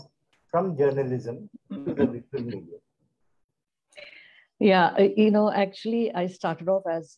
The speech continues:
Speaker 2: a, a poet, uh, a writer, uh, and most of my poetry is very image-based.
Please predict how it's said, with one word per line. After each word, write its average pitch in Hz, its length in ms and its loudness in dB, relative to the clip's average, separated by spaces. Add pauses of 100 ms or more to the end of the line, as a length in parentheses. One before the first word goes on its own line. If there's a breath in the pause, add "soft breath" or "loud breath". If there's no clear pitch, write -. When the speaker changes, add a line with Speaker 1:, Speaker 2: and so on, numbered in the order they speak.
Speaker 2:
a, 143 380 -2 (240)
a 135 80 -4
poet, 147 480 2 (420)
uh, 131 240 -6
a 139 80 2
writer, 135 480 2 (880 soft breath)
uh, 147 400 4
and 165 260 4
most 208 260 6
of 208 60 0
my 214 100 4
poetry 190 480 2
is 160 120 -4
very 156 520 -4 (160)
image-based. 170 920 -4